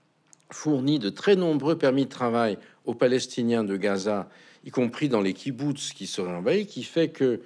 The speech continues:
ceux qui revenaient rapportaient exactement la situation sur place, c'est-à-dire que, sachant que le chef de tel kibboutz n'était pas là, les gars avaient des plans, ne sont pas allés attaquer sa maison, ils sont allés ailleurs, ils savaient où était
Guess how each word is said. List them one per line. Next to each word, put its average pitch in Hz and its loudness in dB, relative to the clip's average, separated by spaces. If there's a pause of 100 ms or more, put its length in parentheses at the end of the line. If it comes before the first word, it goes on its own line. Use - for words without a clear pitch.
(400)
ceux 143 -2
qui 107 -6
revenaient 101 -2
rapportaient 139 4
exactement 131 0 (640)
la 120 -2
situation 127 0
sur 165 2
place, 175 4
c'est-à-dire 123 2
que, 147 2
sachant 135 0
que 131 -6
le 107 -2
chef 135 -2
de 101 -4
tel 101 -4
kibboutz 117 -8
n'était 95 -2
pas 95 -4
là, 175 0 (420)
les 104 -4
gars 156 2 (200)
avaient 101 -2
des 92 -2
plans, 196 -2
ne 170 -2
sont 117 -2
pas 135 4
allés 147 6
attaquer 131 0
sa - -2
maison, 160 0
ils 120 0
sont 107 -6
allés 107 2
ailleurs, 160 2
ils 110 0
savaient 113 0
où 113 0
était 139 -2